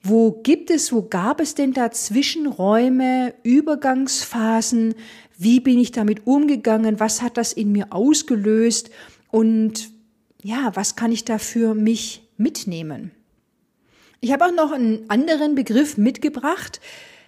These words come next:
der negative Raum. Das ist ein Begriff aus Kunst und Design. Und ich fand das super schön, als ich da ein bisschen recherchiert habe, dass der negative Raum als die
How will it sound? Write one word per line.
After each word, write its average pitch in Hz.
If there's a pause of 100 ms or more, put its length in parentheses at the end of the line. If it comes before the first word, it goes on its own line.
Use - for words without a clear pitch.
(120)
der 208
negative 233 (160)
Raum. 180 (440)
Das 208
ist 208
ein 196
Begriff 240
aus 220
Kunst 262
und 196
Design. 165 (560)
Und 233
ich 226
fand 254
das 240
super 262
schön, 247
als 226
ich 208
da 214
ein 196
bisschen 226
recherchiert 214
habe, 190
dass 196
der 185
negative 214
Raum 185 (580)
als 202
die 202